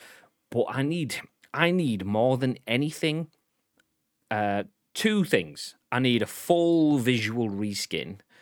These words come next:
Um, and when I say that, like, the game has been reskinned and has been worked on visually. Um, and if you play it on P C, it looks incredible.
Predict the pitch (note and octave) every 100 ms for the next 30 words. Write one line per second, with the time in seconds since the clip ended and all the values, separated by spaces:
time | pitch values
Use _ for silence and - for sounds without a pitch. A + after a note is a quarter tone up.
0 | _ - G#2 G#2 G2+ G#2 A#2 A#2 G#2+ -
1 | D3 D#3+ F3+ G#3+ - - C#3 C3 - _
2 | _ C#3+ C#3+ F3 F3 - E3 C3 C3+ A#2+
3 | G#2+ G2 - F#2 E2 G2+ C3 A#2+ A#2 G#2+
4 | G2 A2 F2+ G2 F#2+ F2 D2 - - -
5 | - G2 F#2 F2 A#2 A2 A#2+ D3+ C#3 C#3
6 | C#3+ C#3 C3 C#3 C#3 G2 A2+ B2 - -
7 | G2+ - A#2+ G#2 D2+ -